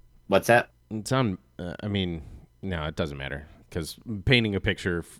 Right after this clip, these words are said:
Speaker 2: the only people who
Speaker 1: Yeah.
Speaker 2: are aware of where it is already,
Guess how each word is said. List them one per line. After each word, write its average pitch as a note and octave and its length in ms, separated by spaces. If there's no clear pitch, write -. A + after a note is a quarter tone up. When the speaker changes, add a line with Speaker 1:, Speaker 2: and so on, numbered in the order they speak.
Speaker 2:
the G#2 200
only B2+ 280
people A2 300
who F#2+ 400
Speaker 1:
Yeah. - 100
Speaker 2:
are F2+ 320
aware F2+ 320
of E2+ 120
where F2 180
it E2 80
is D#2+ 320
already, D2+ 400